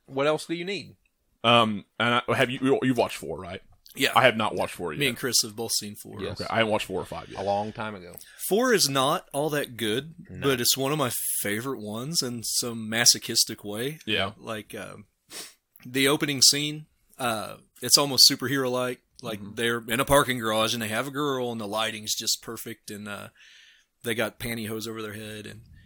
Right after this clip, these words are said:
Speaker 3: and Paul Kersey's standing in the shadows. They're like, "Who, who are you?" And he's
Speaker 1: Oh,
Speaker 3: like,
Speaker 1: he's, yeah, he's like, "Who the fuck are you?" Or,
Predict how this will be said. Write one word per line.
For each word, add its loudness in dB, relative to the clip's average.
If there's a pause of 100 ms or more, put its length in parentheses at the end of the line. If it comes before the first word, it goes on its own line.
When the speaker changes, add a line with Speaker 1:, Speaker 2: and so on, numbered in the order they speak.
(180)
Speaker 3:
and -10
Paul 0
Kersey's -2
standing -6
in -10
the -10
shadows. -6
They're -14
like, -14
"Who, -14
who -4
are -4
you?" 0
And -6
he's -6
Speaker 1:
Oh, -4
Speaker 3:
like, 2
Speaker 1:
he's, -4
yeah, 4
he's -2
like, -4
"Who 0
the -8
fuck -8
are -8
you?" -10
Or, -10